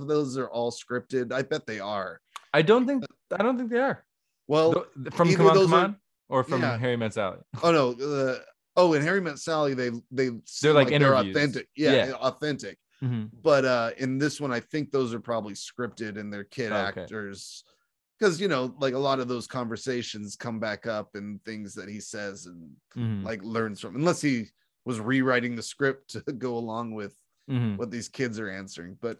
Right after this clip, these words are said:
Speaker 2: I don't
Speaker 1: regardless,
Speaker 2: know.
Speaker 1: anyway,
Speaker 2: It felt pretty
Speaker 1: doesn't matter.
Speaker 2: natural. It doesn't matter.
Speaker 1: But, hey, kids are fucking good actors. That kid's British, by the way.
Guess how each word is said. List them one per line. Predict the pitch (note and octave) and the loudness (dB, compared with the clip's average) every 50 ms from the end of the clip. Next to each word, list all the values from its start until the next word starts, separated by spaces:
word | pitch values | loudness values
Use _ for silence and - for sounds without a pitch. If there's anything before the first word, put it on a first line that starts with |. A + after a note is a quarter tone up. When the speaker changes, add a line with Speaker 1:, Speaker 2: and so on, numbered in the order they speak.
| _ _ - | _ _ -4
Speaker 2:
I | C#3 | -2
don't | D#3+ D#3 | 2 4
Speaker 1:
regardless, | D3+ D3 C#3 A#2+ G2 F2 | 6 6 6 4 2 -2
Speaker 2:
know. | F2 F2+ F2+ F#2+ _ _ _ _ _ _ _ _ _ _ | -4 -6 -8 -8 _ _ _ _ _ _ _ _ _ _
Speaker 1:
anyway, | F#3+ G3+ - C#3+ | 4 4 4 6
Speaker 2:
It | |
felt | E3 G#3+ G#3+ - | 6 6 6 6
pretty | - D#3+ E3+ D3+ C3+ B2+ | 4 2 4 4 4 2
Speaker 1:
doesn't | A#2+ | 2
matter. | A#2+ A#2+ B2 | 2 2 2
Speaker 2:
natural. | C3 B2+ - - - F2+ E2+ E2 F2 G#2 | 0 -2 -4 -8 -12 -12 -12 -8 -6 -4
It | A2+ | 2
doesn't | C3 C#3+ B2 A2+ G2+ | 2 2 2 2 -2
matter. | D#2+ - D3+ D3+ - _ _ _ _ _ _ | -2 -2 -2 -2 -4 _ _ _ _ _ _
Speaker 1:
But, | - | -6
hey, | D3 D3 G#2+ - _ | -6 -6 -6 -6 _
kids | - C#3+ C#3 A#2 G#2 | -6 -4 -4 -4 -6
are | A#2 | -10
fucking | G2+ - C3 B2 G#2+ A2+ A2+ | -8 -8 -8 -8 -8 -8 -4
good | A#2+ C3+ B2 | -2 -2 0
actors. | B2 B2+ C#3 C3+ - A2 G2 | 0 -2 -4 -6 -8 -8 0
That | G#2+ C3+ C3+ - | 0 0 0 4
kid's | - E3 D#3+ C3 B2 | 2 2 2 2 -2
British, | A#2 - - C#3+ E3+ F#3+ G3 E3 C3 - - | -8 -6 0 4 6 6 6 6 4 2 -4
by | - B2+ A#2+ A2+ | -4 -4 -2 -2
the | G#2 G2+ | -2 -4
way. | G2+ F#2+ F#2 F2+ | -4 -4 -6 -6